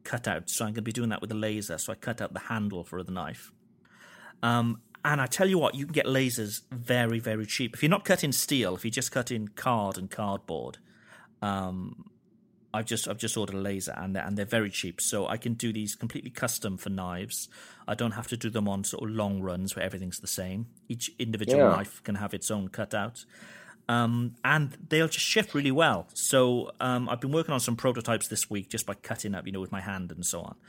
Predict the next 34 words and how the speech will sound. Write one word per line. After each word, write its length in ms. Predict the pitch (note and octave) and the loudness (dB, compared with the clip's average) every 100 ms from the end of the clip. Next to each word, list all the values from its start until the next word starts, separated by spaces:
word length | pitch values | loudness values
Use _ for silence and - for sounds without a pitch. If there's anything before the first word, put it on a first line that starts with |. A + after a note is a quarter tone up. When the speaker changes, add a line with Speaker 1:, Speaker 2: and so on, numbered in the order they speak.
| - - - - | -20 -20 -20 -6
Speaker 1:
Um, 380 | G#2+ G#2+ G#2 G2+ | -2 0 0 0
but 140 | A2+ | 4
I'm 80 | G#2+ | 6
Speaker 2:
Sure. 0 | |
Speaker 1:
hoping 340 | C3 B2+ B2+ | 6 4 2
by 100 | A#2 | 2
the 140 | A2 A2+ | 2 2
end 200 | A2+ A2 | 2 0
of 100 | G#2 | -2
this 240 | F#2+ - | -4 -4
week, 400 | G#2 F#2+ - - - | -4 -6 -10 -20 -12
um, 240 | G#2+ G2+ F#2+ | -6 -6 -4
I'll 160 | G2+ G2+ | -4 -4
have 200 | G#2 - | -4 -4
some, 440 | - G2 F2+ F2 - - | -2 -4 -6 -10 -16 -12
some 180 | - | -8
fully 320 | G2+ - A#2 G2+ | -8 -4 -2 -2
formed 720 | - A2 G2 F#2 F2 - - _ | -4 -2 -2 -2 -6 -10 -14 _
versions, 540 | G#2 F#2 F2 F#2+ G2+ F#2 | -8 -6 -6 -6 -6 -6
and 80 | G2 | -8
the, 120 | G2+ | -8
the 80 | - | -6
artwork's 460 | - G2 F#2+ G2 - | -4 -4 -4 -8 -8
coming 180 | G#2+ F#2+ | -6 -6
back 180 | F#2 | -6
from 60 | - | -8
the 60 | G2 | -8
printers 380 | G2+ F2+ D#2+ | -8 -8 -8
and 100 | F#2+ | -8
so 140 | - - | -8 -8
on. 140 | - - - - - - | -12 -18 -20 -20 -18 -2
Um, 320 | A#2+ B2+ B2+ - | 4 6 6 0
so 200 | - E3+ | 6 8
yeah, 260 | F#3+ A3+ | 10 8